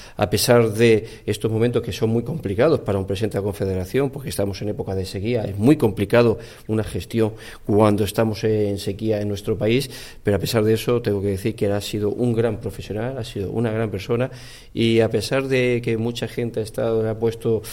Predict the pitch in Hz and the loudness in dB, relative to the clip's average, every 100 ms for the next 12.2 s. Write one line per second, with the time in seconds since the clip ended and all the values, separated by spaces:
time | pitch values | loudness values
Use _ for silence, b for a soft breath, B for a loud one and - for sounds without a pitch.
0 | B B - 104 120 120 113 120 123 120 | B B -6 -2 0 0 0 0 -2 -2
1 | 101 101 104 107 101 95 117 110 120 120 | -2 -2 -2 -2 -2 -4 -2 2 2 0
2 | B B - 120 113 110 123 123 - 131 | B B -4 -2 -2 -2 -2 -2 2 4
3 | 131 - 110 110 107 101 101 98 95 95 | 4 2 2 4 4 4 4 2 0 -2
4 | 92 92 92 B B B B - 117 127 | -4 -6 -10 B B B B 2 4 6
5 | 123 113 95 87 95 120 147 - 180 - | 6 6 2 -4 -2 0 0 -2 -6 -8
6 | - - 107 117 147 143 135 123 139 B | -18 -8 -6 -2 -4 -2 0 0 0 B
7 | B B - 110 101 101 92 101 98 98 | B B -6 -2 0 -2 -2 0 0 0
8 | 127 147 120 113 117 110 107 - 107 101 | 0 2 0 2 2 2 -2 -4 -2 0
9 | 101 104 101 120 - 135 127 104 107 127 | 0 -2 -2 -4 -2 -4 -2 -4 0 0
10 | 123 101 98 95 95 101 92 - 107 113 | 0 -2 -4 -4 -6 -8 -12 -12 -12 -10
11 | 98 110 107 107 113 117 120 117 120 170 | -6 -6 -2 0 2 0 0 0 0 0
12 | 123 117 | 0 -2